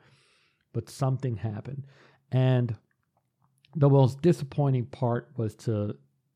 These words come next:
right smack dab in the middle of those thirteen minutes, uh, outside of Red Hood having a magic jump, <laughs> which I thought was just super weird. Like, well, you should have just given this man a jetpack.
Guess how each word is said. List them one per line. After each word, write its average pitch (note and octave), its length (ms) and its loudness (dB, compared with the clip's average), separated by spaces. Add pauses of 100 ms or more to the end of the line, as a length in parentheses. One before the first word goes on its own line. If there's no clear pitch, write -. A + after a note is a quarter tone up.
(680)
right C#3+ 360 0
smack C3 440 -2
dab B2+ 180 2
in A#2+ 80 2
the A2+ 60 0
middle A#2 220 0
of A2+ 60 0
those A2 140 -4
thirteen A2 440 -4
minutes, G#2 500 -6 (640)
uh, A2+ 260 0 (280)
outside F3+ 400 2
of A2+ 300 0
Red C3 180 4
Hood B2 240 0
having A2+ 320 0
a G#2+ 60 0
magic G#2+ 460 0
jump, A#2 440 0 (100)
<laughs> - 140 -18
which - 140 -4
I - 60 4 (100)
thought F3+ 200 -2
was C#3+ 160 -2
just - 240 -2
super D3+ 340 4
weird. A#2 420 2
Like, A2+ 260 -2 (540)
well, C#3 300 -8
you D#3+ 120 -8
should E3 160 2
have D#3+ 80 2
just B2 160 0
given C3 180 4
this A#2+ 100 2
man A#2 200 0
a G2+ 40 -2
jetpack. G2+ 580 -4